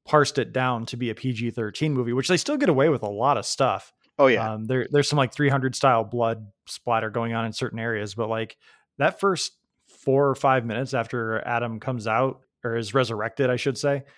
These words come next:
Speaker 1: he is decapitating people, he is incinerating people, he's throwing <laughs> grenades in people's mouths, he's throwing helicopter blades at people. It is, it is pretty brutal.
Speaker 2: Well, he ends the movie by bifurcating the devil.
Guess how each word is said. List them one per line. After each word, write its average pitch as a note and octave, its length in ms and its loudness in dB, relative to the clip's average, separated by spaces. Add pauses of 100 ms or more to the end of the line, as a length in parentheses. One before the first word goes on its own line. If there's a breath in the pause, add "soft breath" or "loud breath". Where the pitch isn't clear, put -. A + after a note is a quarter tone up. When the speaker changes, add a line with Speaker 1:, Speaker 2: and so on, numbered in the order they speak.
(140)
Speaker 1:
he - 240 2
is C#3 120 6
decapitating D3 800 0
people, C#3+ 260 -2
he B2+ 160 0
is F#2+ 180 -6
incinerating D#3 800 -4
people, D3+ 440 -2
he's A#2 240 -4
throwing A#2+ 280 -4
<laughs> G2 40 -10
grenades C3 580 -6
in C3+ 100 -6
people's C#3+ 420 -2
mouths, C#3+ 380 2
he's G#2+ 240 -4
throwing A#2+ 480 -4 (460)
helicopter D3 500 2
blades C#3+ 320 2
at C#3 80 -4
people. D3 420 2
It C#3 160 4
is, A2 300 0 (180)
it D#3 100 -2
is C#3+ 120 0
pretty D3+ 380 -4
brutal. A2+ 500 0 (500)
Speaker 2:
Well, D3+ 340 6
he C3+ 220 -2
ends C#3+ 200 2
the B2+ 60 0
movie C3+ 260 2
by G#2 220 4
bifurcating G#2+ 840 0
the F#2+ 80 -4
devil. G#2 400 -6